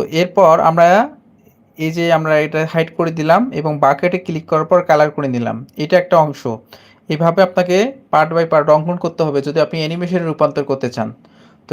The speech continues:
এখানে ওকেতে ক্লিক করবেন, তাহলে এটা আমাদের সেভ হয়ে যাবে। ও, তো এই ক্যারেক্টারটা আপনি কোথায় পাবেন? এটা দেখবেন যে YouTube-এ লিখে সোনার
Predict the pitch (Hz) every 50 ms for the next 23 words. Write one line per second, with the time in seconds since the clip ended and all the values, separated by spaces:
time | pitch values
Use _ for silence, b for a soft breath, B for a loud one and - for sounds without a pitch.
0 | 135 135 - - 180 175 - 165 165 - 185 180 180 175 180 175 170 - - 170
1 | 170 180 214 254 269 - - _ - 165 156 156 160 165 165 165 156 151 151 156
2 | 151 - - 175 156 151 151 135 120 120 117 107 107 104 - - _ _ _ _
3 | _ _ _ _ _ _ _ _ _ _ _ _ _ _ _ _ _ _ _ b
4 | b b b b b b b - 123 127 123 - - - - - - - 185 185
5 | 214 196 - 196 190 190 190 185 180 190 185 180 185 185 - 175 170 180 180 180
6 | 170 143 135 151 170 185 175 170 - 175 165 170 165 165 175 165 160 165 165 160
7 | 160 156 160 - 156 170 170 196 190 185 180 175 165 165 165 165 - - - -
8 | - - 170 170 170 175